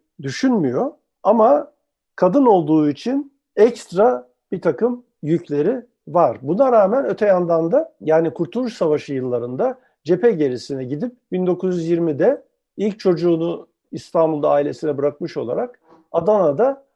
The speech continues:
kız öğretmen okulunda öğretmenlik yapıyor. Türkiye'nin Kurtuluş Savaşı sırasında cephe gerisinde, e, Osmanlı'dan da kalan bir takım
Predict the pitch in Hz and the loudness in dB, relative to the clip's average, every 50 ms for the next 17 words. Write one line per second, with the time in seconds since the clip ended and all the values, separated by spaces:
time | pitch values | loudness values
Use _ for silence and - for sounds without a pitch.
0 | _ _ - - 214 208 190 170 165 - _ _ _ _ _ _ - - 160 151 | _ _ -2 0 2 2 0 -2 -8 -16 _ _ _ _ _ _ -2 2 2 4
1 | 156 160 160 - 175 165 151 131 - - 135 127 131 165 233 247 208 196 214 202 | 4 2 0 -2 -2 -2 -2 -4 -6 -6 -8 -6 -6 -4 -2 0 2 2 2 2
2 | 208 - 208 214 240 262 220 - 170 127 - - - - - - _ _ _ _ | 4 4 4 4 4 0 0 -2 -2 -2 -2 -6 -8 -8 -8 -10 _ _ _ _
3 | _ - 214 254 226 240 233 220 202 196 190 180 170 160 - 185 180 175 - 208 | _ -6 -4 -4 -4 -2 0 2 2 2 2 0 -2 -2 -4 -4 -6 -6 -6 -6
4 | 208 214 202 - - 185 170 180 170 175 - - 175 156 - - 175 156 147 143 | -6 -6 -6 -6 -4 -4 -2 -4 -6 -6 -8 -6 -6 -6 -6 -6 -10 -6 -4 -4
5 | 127 135 160 160 - 208 196 170 175 165 156 151 147 - - 160 156 156 143 160 | -2 -2 -4 -2 -2 -4 0 0 0 0 0 -2 -6 -6 -4 -4 -4 -4 -2 -2
6 | 160 151 - _ _ _ _ _ _ _ _ _ _ - 156 - 127 127 131 127 | -4 -4 -4 _ _ _ _ _ _ _ _ _ _ -12 -8 -6 -6 -6 -6 -6
7 | 127 - - 160 151 131 - - 175 180 196 208 196 185 165 170 165 160 156 147 | -6 -4 -2 -2 -4 -4 -4 0 2 4 4 4 2 2 2 2 2 2 2 -2
8 | 147 143 - 151 127 135 156 190 190 156 151 - - 147 - - 170 156 147 | -4 -4 -4 -6 -4 -2 -2 -4 -4 -6 -8 -6 -6 -6 -6 -6 -8 -8 -10